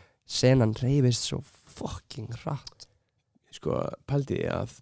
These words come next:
Speaker 2: bara á morgun geti verið komin einhver nýr gaur, en ný gælla,
Speaker 1: En málið
Speaker 2: vonandi.
Speaker 1: með það samt ekki,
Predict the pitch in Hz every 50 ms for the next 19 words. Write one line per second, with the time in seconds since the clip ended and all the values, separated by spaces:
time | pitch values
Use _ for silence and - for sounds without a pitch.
0 | _ - 117 104 107 107 104 107 107 110 - - 127 131 135 143 156 151 147 -
1 | - 110 104 117 120 - _ _ _ _ _ _ _ _ - 123 117 110 127 117
2 | - - - 135 127 123 127 120 127 127 127 123 123 - - - - - - -
3 | - _ _ _ _ _ _ _ _ _ - 120 120 123 123 120 127 127 127 120
4 | 117 113 - - - - 120 110 117 131 139 143 151 170 175 160 160 165 175 185
5 | 175 - - 185 156 120 117 110 107 110 107 107 107